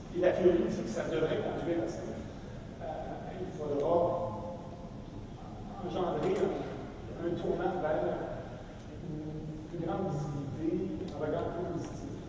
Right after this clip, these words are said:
Et ce que le groupe de travail, euh, de Mme Lafortune fait, je pense que c'est quelque chose de positif et d'intéressant. Euh, mais en même temps, ça perdure dans le temps. Les médias ont un petit peu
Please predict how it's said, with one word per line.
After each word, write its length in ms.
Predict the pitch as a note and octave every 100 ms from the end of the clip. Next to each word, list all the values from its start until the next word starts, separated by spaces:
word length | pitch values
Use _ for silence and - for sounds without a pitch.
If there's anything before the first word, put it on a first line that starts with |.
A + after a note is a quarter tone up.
| -
Et 60 | -
ce 60 | -
que 60 | E3+
le 60 | E3
groupe 200 | E3 F#3
de 100 | E3+
travail, 460 | D#3 D3 D#3 F#3 E3+ E3
euh, 80 |
de 220 | - - -
Mme 160 | C#3 D3+
Lafortune 600 | - - - - E3 E3 - -
fait, 160 | F3 F#3
je 540 | - - - - - -
pense 160 | D#3+ D#3+
que 60 | F#3
c'est 160 | - -
quelque 140 | -
chose 160 | E3+ E3 D#3+
de 80 | -
positif 560 | D#3 C#3+ - F3 F3 -
et 80 | C#3
d'intéressant. 560 | - - - - F3 G#3+ A3 - - - - - -
Euh, 320 | B2+ B2+ A#2+ A#2+ - - D3
mais 100 | E3+
en 80 | F3
même 180 | F3+ - -
temps, 160 | A3+
ça 640 | - - - - - - -
perdure 500 | A3+ A#3 - A3+ A3+
dans 180 | - A3+ -
le 60 | -
temps. 160 | G3+ - - - - - D#3+
Les 160 | D#3+
médias 240 | F3+ - C4+
ont 160 | G#3+
un 80 | G3+
petit 160 | F#3
peu 100 | G3+